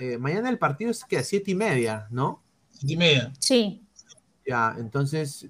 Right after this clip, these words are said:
Speaker 1: quizás en
Speaker 2: Termina
Speaker 1: el
Speaker 2: a las
Speaker 1: análisis en
Speaker 2: nueve,
Speaker 1: caliente.
Speaker 2: nueve y cuarto, nueve y veinte termina.
Speaker 1: A, a, a la, al análisis en caliente va a estar, eh, un colega, eh, periodista del Independiente del Valle,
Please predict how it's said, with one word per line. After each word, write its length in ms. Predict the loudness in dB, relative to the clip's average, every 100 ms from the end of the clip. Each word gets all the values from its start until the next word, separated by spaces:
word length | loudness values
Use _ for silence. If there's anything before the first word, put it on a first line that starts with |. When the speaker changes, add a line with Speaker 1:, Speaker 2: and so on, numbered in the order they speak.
| -6
Speaker 1:
quizás 280 | -4 -2 0
en 80 |
Speaker 2:
Termina 160 | 4 6
Speaker 1:
el 60 | 6
Speaker 2:
a 40 |
las 80 | 6
Speaker 1:
análisis 200 | 4 4
en 60 |
Speaker 2:
nueve, 140 | 2 4
Speaker 1:
caliente. 300 | 4 4 2
Speaker 2:
nueve 160 | 0 0
y 80 |
cuarto, 400 | 6 8 8 6
nueve 140 | 0 0
y 20 |
veinte 220 | 0 0
termina. 260 | 0 2 2
Speaker 1:
A, 140 | 4 2
a, 80 | 2
a 100 | 0
la, 100 | 0 0
al 160 | 0 2
análisis 500 | 2 2 2 0 -2
en 120 | -2
caliente 440 | 0 0 0 0
va 80 | 0
a 20 |
estar, 360 | 0 0 -2 0
eh, 260 | 0 0
un 160 | 0 0
colega, 680 | 2 4 4 2 0 -2 -4
eh, 440 | -2 0 0 -2 -8 -2
periodista 800 | 0 2 2 0 2 4 6 6
del 160 | 4
Independiente 540 | 4 0 -2 -2 0 2
del 140 | 4
Valle, 480 | 4 4 4 0